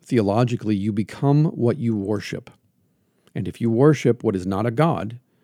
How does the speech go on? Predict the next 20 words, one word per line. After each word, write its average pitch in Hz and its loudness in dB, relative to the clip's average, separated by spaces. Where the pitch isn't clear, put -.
you - -4
are 92 -2
worshiping 92 -2
nothing. 110 -2
And 120 -4
by 95 -2
worshiping 104 2
nothing, 95 -4
you 113 -2
become 120 2
that 107 -2
thing. 92 -6
You 110 -2
grow 127 6
to 120 4
fear, 123 4
love, 113 2
and 101 -4
trust - -2
nothing. 101 -4